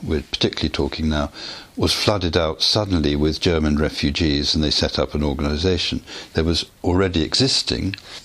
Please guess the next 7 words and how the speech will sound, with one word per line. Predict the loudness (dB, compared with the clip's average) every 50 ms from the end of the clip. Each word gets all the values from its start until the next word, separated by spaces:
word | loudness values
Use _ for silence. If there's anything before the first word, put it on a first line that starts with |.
| -4 0
an | 0 2
association | 2 2 2 2 2 2 2 0 2 2 2 0 0 0 0 0 0 -2 0 0
of | 0 0 0 -2 -4 -8 -6 -4
this | -2 -2 0 -2 -2 -4 -2 0
Bildungsverein, | 2 2 2 2 0 0 0 0 -2 0 0 0 0 0 0 0 0
Arbeiters | 0 0 2 0 0 0 0 -2 -4 -4 -2
Bildungsverein, | -2 0 0 0 0 0 -2 -4 -4 -4 -2 -2 0 0 0 -2 -4